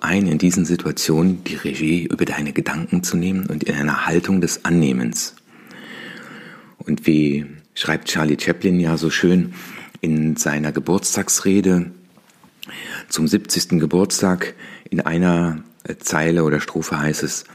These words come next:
„Als ich mich wirklich selbst zu lieben begann, habe ich verstanden, dass ich immer und bei jeder Gelegenheit zur richtigen Zeit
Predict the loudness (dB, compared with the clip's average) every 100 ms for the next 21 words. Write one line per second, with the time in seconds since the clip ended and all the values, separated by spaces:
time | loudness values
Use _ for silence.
0 | -20 -20 -20 -20 _ 0 0 0 -2 -2
1 | -2 2 2 2 0 2 2 2 0 0
2 | 2 2 2 -2 -2 -2 0 -4 -8 -20
3 | _ _ -20 -20 -12 -4 0 0 0 -4
4 | 0 2 2 2 2 0 -2 -4 -2 0
5 | 2 -2 -6 -18 _ _ _ -20 -20 -8
6 | -6 -2 2 2 4 4 4 2 2 2
7 | 2 2 0 -2 -4 -8 -16 _ _ -20
8 | -20 -20 -10 -4 -2 0 0 0 2 2
9 | 2 0 0 -2 -8